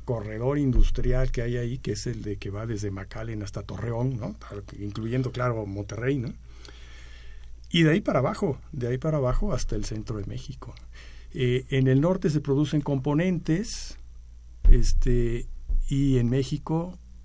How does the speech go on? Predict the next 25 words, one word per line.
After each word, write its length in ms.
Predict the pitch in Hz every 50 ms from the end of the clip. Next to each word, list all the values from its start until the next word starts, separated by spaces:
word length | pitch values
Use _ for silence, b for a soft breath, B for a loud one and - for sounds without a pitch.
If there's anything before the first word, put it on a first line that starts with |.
| - - - -
se 200 | - - - 104
arman, 440 | 92 92 101 107 120 95 - - - - - - - -
grosso 300 | 143 202 214 - - 117
modo, 440 | 107 110 117 113 107 92 85 82 87
¿no? 260 | 98 135 196 226 - -
Pero 300 | 139 131 123 120 117 110 - - - - -
esto 240 | 156 - - -
es 140 | 233 - -
así 220 | 147 127 - 139 -
porque 360 | - 143 123 127 123 117 135
estas, 300 | 147 147 - 160 160 -
todas 240 | - - 170 175 160
estas 240 | 156 180 160 - -
industrias 540 | 151 139 151 156 131 - 131 117 104 - -
en 160 | 127 113 107
la 100 | 107 104
parte 300 | - - 156 160 - 180
mexicana 600 | 175 170 156 160 160 156 - 165 156 131 131 - - B B B B B B B B
son 240 | B - 156 156 160
intensivas 760 | 151 147 135 127 139 127 127 127 - 175 175 175 170 160 -
en 320 | 139 135 131 127 120 120 -
bienes 460 | - - 131 127 139 147 156 147 -
intermedios, 720 | 139 127 - 123 107 107 110 - - - - - - - - -
o 80 | - -
sea, 240 | - - - -